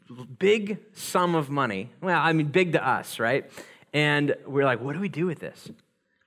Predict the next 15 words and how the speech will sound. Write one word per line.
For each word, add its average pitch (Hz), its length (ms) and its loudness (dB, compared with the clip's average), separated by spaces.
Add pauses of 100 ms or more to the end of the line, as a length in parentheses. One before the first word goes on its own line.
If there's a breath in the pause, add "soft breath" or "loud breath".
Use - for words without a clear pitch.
(400)
And 120 120 -4
I 123 60 -2
was, 127 240 -6
<laughs> - 320 -8
and 135 400 -2
I 135 60 -4
was 120 120 -6
like, 107 180 -6
"Let's 131 280 -2
buy 110 460 0
a 107 60 -12
big 107 280 -8
screen 98 320 -12
T 95 200 -14
V." 80 280 -10